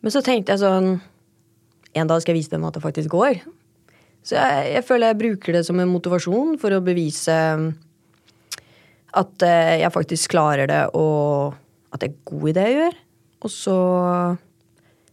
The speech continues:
prøver jeg også å tenke at liksom, det her handler jo ikke om meg i det hele tatt.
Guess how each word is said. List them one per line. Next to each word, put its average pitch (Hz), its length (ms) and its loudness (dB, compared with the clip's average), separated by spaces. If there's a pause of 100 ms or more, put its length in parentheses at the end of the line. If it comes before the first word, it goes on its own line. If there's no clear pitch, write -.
(320)
prøver 185 160 2
jeg 180 80 4
også 180 140 -4
å - 40 -4
tenke 180 300 0
at - 80 -6
liksom, 165 320 -2 (380)
det 170 100 0
her 175 100 2
handler 165 280 0
jo 143 40 -4
ikke 147 140 -2
om - 20 -2
meg 131 200 -2
i - 40 -2
det 156 80 0
hele 143 160 -2
tatt. - 300 -8